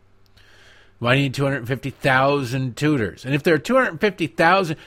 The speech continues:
uh, teachers, are, hey, teachers, how about you do your jobs? Here's a novel idea. Let's save the money and get teachers who do their damn jobs. Wouldn't that be nice? I know, it's crazy talk. But he wants to hire two hundred and fifty thousand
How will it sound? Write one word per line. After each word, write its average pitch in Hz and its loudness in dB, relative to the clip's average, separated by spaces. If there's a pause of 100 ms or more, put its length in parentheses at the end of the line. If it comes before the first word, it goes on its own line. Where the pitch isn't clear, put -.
(160)
uh, 156 -4
teachers, 220 2
are, 156 0
hey, 247 6
teachers, 220 -2
how 190 6
about 196 4
you 185 2
do 180 2
your 180 4
jobs? 147 2
Here's 196 0
a 196 4
novel 123 4
idea. 113 2
Let's 202 4
save 214 0
the 196 -4
money 131 -2 (760)
and 147 2
get 151 -2
teachers 160 -2
who 143 -4
do 123 -6
their 117 -6
damn 104 -8
jobs. 85 -10
Wouldn't 143 -8
that 143 -2
be 151 -4
nice? 147 -8 (1200)
I 120 -8
know, 107 -10
it's 110 -16
crazy 104 -8
talk. - -20 (500)
But 156 0
he 170 4
wants 220 2
to 196 4
hire 196 4
two 202 -4
hundred 208 -2
and 156 -8
fifty 185 -4
thousand 151 0